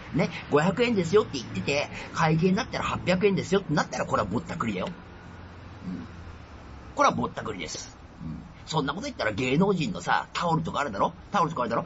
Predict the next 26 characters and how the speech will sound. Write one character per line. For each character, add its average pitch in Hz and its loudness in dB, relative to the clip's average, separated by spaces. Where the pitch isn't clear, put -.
普 - -10
通 - -8
だ - 0
っ - -10
た 147 -2
ら 135 -2
タ 180 2
オ 175 2
ル 180 2
な 156 2
ん - -6
か 120 -6
さ、 107 2
百 135 -4
均 135 -2
行 180 -4
け 160 -2
ば 131 -2
百 120 -4
円 120 2
で 131 4
売 - 2
っ 110 -4
て 147 -6
る 156 -2
し、 110 -6